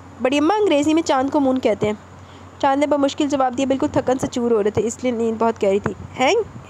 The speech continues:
ये मुसलमान तो है ना, ये अंग्रेज़ी नाम रखने की क्या ज़रूरत थी?" वो तो पहली बार, बार ही सुनकर खुटकी थी कि ये क्या नाम हुआ, आगे कभी सुना तो नहीं।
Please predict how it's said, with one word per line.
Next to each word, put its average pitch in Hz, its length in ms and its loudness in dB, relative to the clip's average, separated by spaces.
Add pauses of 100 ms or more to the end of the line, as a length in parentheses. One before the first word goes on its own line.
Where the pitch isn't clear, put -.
(640)
ये 302 120 2
मुसलमान 302 440 0
तो 381 100 0
है 302 160 2
ना, 466 180 4
ये 311 140 4
अंग्रेज़ी 294 320 2
नाम 330 200 4
रखने 330 180 2
की 330 100 -2
क्या 330 160 2
ज़रूरत 294 320 0
थी?" 415 160 2
वो 277 80 2
तो 294 100 0
पहली 262 240 0
बार, 247 220 2 (720)
बार 254 180 2
ही 294 60 0
सुनकर 262 300 -2
खुटकी 262 320 -6
थी 311 120 0 (440)
कि 294 60 0
ये 320 80 2
क्या 381 140 2
नाम 320 200 4
हुआ, 330 100 4
आगे 262 320 0 (360)
कभी 285 160 2
सुना 277 240 2
तो 294 120 0
नहीं। 226 140 0